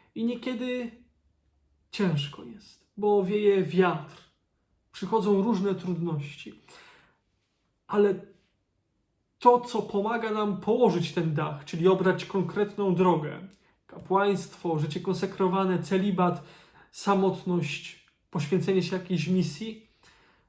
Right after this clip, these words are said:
to wszystko chyba kryje się w relacyjności,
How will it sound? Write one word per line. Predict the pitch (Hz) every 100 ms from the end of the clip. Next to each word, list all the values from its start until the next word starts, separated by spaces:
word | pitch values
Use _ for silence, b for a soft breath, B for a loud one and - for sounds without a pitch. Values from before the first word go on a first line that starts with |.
| b _ -
to | 214
wszystko | - - 226 - - - - - - _ _ _ _ _ _ _ _ _ _
chyba | - 220 220
kryje | 208 - 240 226
się | - 226 220
w | 226
relacyjności, | 226 233 - 233 226 240 185 - - - -